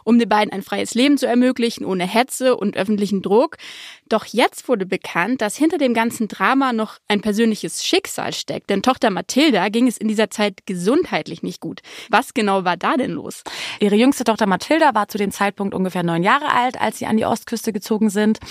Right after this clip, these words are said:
Speaker 2: Und damals hatte sie ganz viele Beschwerden.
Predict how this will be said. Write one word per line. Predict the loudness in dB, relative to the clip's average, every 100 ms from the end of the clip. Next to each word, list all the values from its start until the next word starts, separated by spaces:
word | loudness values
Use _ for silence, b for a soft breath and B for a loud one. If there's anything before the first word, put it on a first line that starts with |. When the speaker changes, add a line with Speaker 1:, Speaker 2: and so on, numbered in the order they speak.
| B B B 0
Speaker 2:
Und | 4
damals | 6 4 2 0 -4
hatte | -8 -4
sie | -2
ganz | 0 0 0
viele | -2 -2
Beschwerden. | -2 -4 -2 -2 -4 -10